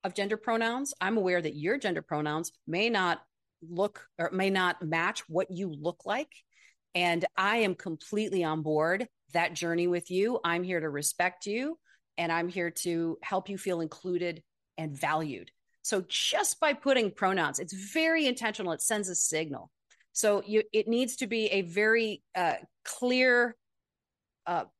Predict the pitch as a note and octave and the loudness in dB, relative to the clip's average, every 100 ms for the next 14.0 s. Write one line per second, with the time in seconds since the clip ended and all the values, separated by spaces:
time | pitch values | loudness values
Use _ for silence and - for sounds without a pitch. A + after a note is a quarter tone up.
0 | _ - F#3+ F#3 A3+ - B3+ - D#4+ F4 | _ -4 0 2 0 0 -4 0 0 -2
1 | - _ _ _ _ G3 F#3+ - A3 A#3 | -12 _ _ _ _ 2 2 2 0 2
2 | C4 A3 A3+ A3 G#3 - F#3 D#3+ E3+ F3 | 0 4 4 2 -2 -2 -2 0 2 2
3 | E3+ D#3+ B2+ - E3+ E3 - D#3+ - G#3+ | 2 0 -2 -4 -2 -2 -2 -4 -2 -4
4 | - F#3+ - - E3+ E3+ E3 F#3 F3 - | 0 -2 -2 -4 -4 -2 0 0 0 -2
5 | - G3+ G3+ F3 D#3+ - D#3+ D3+ - - | 0 0 0 0 0 0 0 0 -4 -14
6 | _ _ - G3+ F#3+ F3 E3+ - E3+ D#3 | _ _ 2 4 4 2 -2 -4 -4 -2
7 | D#3 D#3+ _ - - - C4 G3 D3+ - | -4 -8 _ -14 -12 -2 0 2 0 -2
8 | G3 F#3+ F3 F3+ G3+ G3+ E3+ C#3+ C#3 C#3+ | 0 2 2 2 2 2 2 2 0 -4
9 | C#3+ C#3+ E3+ - F3 C#3+ C#3 D3+ D3 C3 | -4 -2 -4 -2 -4 -6 -4 0 0 0
10 | C#3 _ _ _ - D#3 D#3 D#3 D3 C#3+ | -8 _ _ _ -8 -6 -2 0 -2 -4
11 | - F3 C#3+ - D#3 C#3+ C#3+ D3 _ _ | 0 2 2 -2 0 0 0 -6 _ _
12 | _ _ _ _ E3 F3 F#3+ G3 G3 G3+ | _ _ _ _ -10 -8 -4 -2 0 -2
13 | - D#3+ D#3+ F#3+ F#3+ F#3+ F#3 G#3 G#3+ B3+ | -4 -6 0 0 0 -2 0 0 2 2